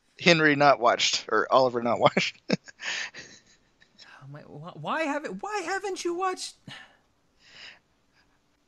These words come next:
Speaker 1: I don't see everything. I try to.
Speaker 2: That's
Speaker 1: But
Speaker 2: not
Speaker 1: there's a,
Speaker 2: my fault.
Speaker 1: <laughs> there's, there's gaps, you know.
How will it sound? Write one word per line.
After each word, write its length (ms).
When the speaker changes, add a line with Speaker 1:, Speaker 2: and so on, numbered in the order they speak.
Speaker 1:
I 120
don't 140
see 220
everything. 560
I 100
try 240
to. 280
Speaker 2:
That's 180
Speaker 1:
But 80
Speaker 2:
not 60
Speaker 1:
there's 220
a, 40
Speaker 2:
my 140
fault. 220
Speaker 1:
<laughs> 300
there's, 420
there's 160
gaps, 680
you 180
know. 560